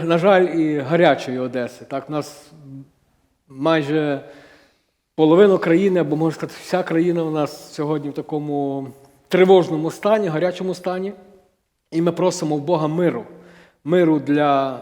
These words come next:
Одеси, миру для Києва, для Івано-Франківська, для всієї України. Але також у ці дні ми згадуємо величну подію, е, яка с-, сталася в історії церкви, це зішестя Святого Духа.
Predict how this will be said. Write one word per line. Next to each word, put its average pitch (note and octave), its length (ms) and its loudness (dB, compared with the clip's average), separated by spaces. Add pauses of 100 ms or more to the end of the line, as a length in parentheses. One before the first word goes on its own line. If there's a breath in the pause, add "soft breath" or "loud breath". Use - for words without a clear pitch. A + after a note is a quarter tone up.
(100)
Одеси, F3 600 2
миру D3+ 480 -2
для C3 580 -4 (120)
Києва, F3+ 460 2
для C#3 140 -2
Івано-Франківська, C#3+ 840 -6
для D3+ 240 2
всієї D#3+ 460 0
України. D3 540 -4 (840 loud breath)
Але A#3 540 8 (520)
також A#3 540 2
у F#3 60 -4
ці G#3 240 -4
дні A3 480 0 (840)
ми E3 180 -4
згадуємо F#3 440 0
величну G3 400 2
подію, G#3 720 0 (680 loud breath)
е, C#3 140 -6
яка D3+ 180 -4
с-, - 220 -8 (580)
сталася F#3 520 2
в D3 120 -6
історії F3+ 520 2
церкви, G#3+ 640 0
це F#3+ 300 -2
зішестя E3+ 600 -4
Святого D#3 420 -4
Духа. B2+ 300 -6